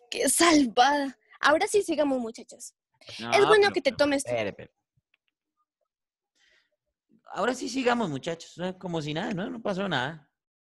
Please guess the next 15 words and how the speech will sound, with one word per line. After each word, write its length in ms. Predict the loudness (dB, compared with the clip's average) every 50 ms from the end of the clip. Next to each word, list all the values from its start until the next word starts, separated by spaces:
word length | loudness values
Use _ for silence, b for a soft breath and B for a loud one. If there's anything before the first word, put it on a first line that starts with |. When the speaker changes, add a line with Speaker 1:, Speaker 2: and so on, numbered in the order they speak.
| _ _
Speaker 2:
Otra 180 | _ 2 4 6
vez. 340 | 6 6 6 4 2 -4 -14 _ _ _ _ _ _ _ _ _ _ _ _ _ _ _ _ _ _ _ _ _ _ _ _ _ _ _
Euforia. 720 | _ -4 -4 -2 2 4 4 6 6 6 6 4 2 -2 -10 -20 _ _ _ _ _ _ _ _ _ _ _ _ _ _ _ _ _ _ _ _ _ _ _ _ _ _ _ _
Ahí 120 | -10 -8
dice, 560 | -6 -6 -6 -4 -2 -2 -2 -4 -6 -10 _ _ _ _ _ _ _ _ _
conversación 520 | -14 -10 -10 -8 -6 -6 -6 -6 -6 -6
dramática 680 | -2 -2 0 2 2 0 0 -2 -8 -2 0 2 2 2
y 100 | 2 0 0
al 100 | 0 0
final 280 | -2 -4 -4 -4 -4 -2
cambia 440 | -2 -2 -2 0 2 0 0 2 2
a 140 | 2 2 2
euforia. 680 | 2 0 -2 -2 -2 -2 0 0 0 -2 -2 -6 -14 _ _ _ _ _ _ _ _ _ _ _ _ _ _ _ _ _ _ _ _ _ _ _ _ _ _ _ _ _ _ _ _ _ _ _ _ _ _ _ _ _ _ _ _ _ _ _ _ _ _ _ _ _ _ _ _ _ _ _ _ _ _ _ _ _ _ _
Otra 220 | -6 -2 2 4 6
vez. 420 | 6 6 4 2 0 -10 -16 _